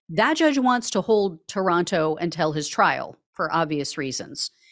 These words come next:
But he noted in court during a hearing, he said, "Look, you guys have only charged him with misdemeanors,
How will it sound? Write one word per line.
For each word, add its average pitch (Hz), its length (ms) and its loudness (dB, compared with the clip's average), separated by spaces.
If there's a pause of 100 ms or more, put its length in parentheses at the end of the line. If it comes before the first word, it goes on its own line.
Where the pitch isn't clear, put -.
(480)
But 202 280 2
he 233 200 2
noted 220 800 6
in 208 240 0
court 208 520 2
during 175 240 -2
a 190 60 -2
hearing, 170 640 0 (180)
he 208 180 -2
said, 196 360 2
"Look, 220 320 2
you 175 80 -2
guys 220 240 4
have 226 120 0
only 214 220 -2
charged 180 380 -2
him 165 100 -2
with 147 180 -4
misdemeanors, 165 1000 0